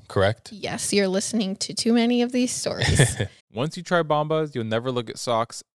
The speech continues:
Speaker 1: the same way again. They've obsessed over details like foot-hugging honeycomb arch support, anti-blister tabs,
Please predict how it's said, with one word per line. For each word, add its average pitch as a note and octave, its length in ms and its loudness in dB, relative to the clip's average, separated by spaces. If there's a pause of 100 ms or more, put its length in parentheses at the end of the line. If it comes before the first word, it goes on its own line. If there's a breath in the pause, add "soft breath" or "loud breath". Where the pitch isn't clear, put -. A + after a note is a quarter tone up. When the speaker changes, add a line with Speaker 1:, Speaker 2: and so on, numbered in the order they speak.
Speaker 1:
the G#2 120 -20
same F#2+ 340 -8
way F#2+ 160 -6
again. E2+ 360 -10 (240)
They've A2 120 -4
obsessed A#2 640 -4 (100)
over G2+ 260 -6
details E3 680 -8
like F2+ 200 -12
foot-hugging D3+ 960 -6
honeycomb C#3+ 680 -4
arch A2+ 260 -4
support, A2 540 -6
anti-blister B2+ 720 -4
tabs, G2 440 -4